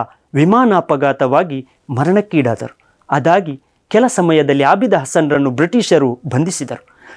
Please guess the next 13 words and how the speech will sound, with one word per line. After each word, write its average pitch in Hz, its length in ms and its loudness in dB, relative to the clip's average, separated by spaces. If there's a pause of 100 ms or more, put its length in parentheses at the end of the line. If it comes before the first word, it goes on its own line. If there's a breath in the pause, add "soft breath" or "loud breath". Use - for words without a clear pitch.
ಸಾವಿರದ 185 560 4
ಒಂಬೈನೂರ 156 800 2
ನಲವತ್ತಾರರಲ್ಲಿ 147 880 2
ಬಿಡುಗಡೆಗೊಂಡ 151 640 2
ಬಳಿಕ 139 360 0 (420 soft breath)
ಆಬಿದ್ 226 360 4
ಹಸನ್ 160 460 -2 (220 soft breath)
ಹೈದರಾಬಾದಿಗೆ 165 760 4
ಮರಳಿ 156 400 0 (120)
ಸ್ವದೇಶದಲ್ಲೇ 165 960 2 (200 soft breath)
ವಿಮೋಚನಾ 226 680 4
ಚಳವಳಿಯನ್ನು 165 680 2
ಮುಂದುವರಿಸಿದರು. 135 720 -2